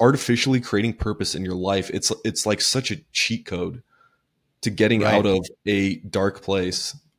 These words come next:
Speaker 1: or in a depressive state.
Speaker 2: Absolutely. I mean, and the, there's, I have, like, two responses to that. One is the
Speaker 1: <laughs>
Speaker 2: fact that, uh, the, one of the newer popular,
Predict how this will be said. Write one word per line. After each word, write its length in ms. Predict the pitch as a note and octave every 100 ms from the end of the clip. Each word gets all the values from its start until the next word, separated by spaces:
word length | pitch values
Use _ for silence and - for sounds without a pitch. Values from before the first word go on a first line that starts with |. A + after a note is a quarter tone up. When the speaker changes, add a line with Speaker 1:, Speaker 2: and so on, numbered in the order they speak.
| _
Speaker 1:
or 100 | F#2+
in 100 | F#2+
a 40 |
depressive 500 | F2 D#2 G2 G2 F2
state. 440 | - F2+ F2+ F2 - _ -
Speaker 2:
Absolutely. 600 | F#2+ - G2 G#2+ A2 F2
I 80 | E2+
mean, 300 | F#2 F2+ F2
and 340 | F#2+ F2+ E2+ - _
the, 140 | G#2 F#2+
there's, 380 | G2+ F#2 F2 -
I 80 | F#2+
have, 160 | F2+
like, 200 | F#2+ E2+
two 140 | - G#2
responses 540 | F#2 - F#2 G#2 G2+
to 80 | -
that. 160 | F2 F2
One 240 | F#2 G2
is 140 | G#2+ A#2+
the 100 | F#2
Speaker 1:
<laughs> 120 | -
Speaker 2:
fact 220 | F#2+ -
that, 260 | G2 F2+ F2 _ _ _ _
uh, 340 | F2+ F2 E2+ E2+ _ _ _ _ _ _
the, 640 | G2+ F#2 G2+ G2 F#2+ F#2+ -
one 440 | - G#2+ A2+ G#2+ A#2
of 140 | G#2+
the 280 | G#2+ G2 F#2
newer 720 | F#2 A2+ B2 G#2+ F#2+ E2+ - _
popular, 720 | - G#2 - G2+ F#2 F2 E2+